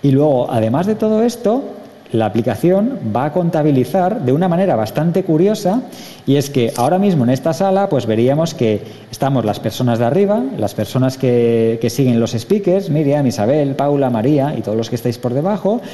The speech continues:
y luego las personas de la sala que no son seguidas por los speakers, Jonathan, Cari, hasta Ari-, Ariana. ¿Qué sucede? Que debajo, en la, el replay, habrá otra sal-, otra línea más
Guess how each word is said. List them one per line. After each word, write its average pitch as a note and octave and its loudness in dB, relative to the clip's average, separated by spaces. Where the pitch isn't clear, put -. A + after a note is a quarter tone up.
y C3+ 4
luego F3+ 2
las D3+ 0
personas E3+ -2
de F3 2
la F3 2
sala G3 0
que B2+ 2
no D#3+ 2
son D3 -2
seguidas D3+ 0
por C#3+ -2
los B2 0
speakers, C3+ -2
Jonathan, A#2+ -2
Cari, B2+ 0
hasta G#2 -2
Ari-, G#2 0
Ariana. G#2+ -4
¿Qué E3+ 0
sucede? E3 0
Que C3+ 0
debajo, F#3 0
en B2 0
la, A#2 2
el A2+ 2
replay, C3 0
habrá C#3 0
otra E3 0
sal-, C3+ -2
otra C3 2
línea E3+ 2
más F3 -2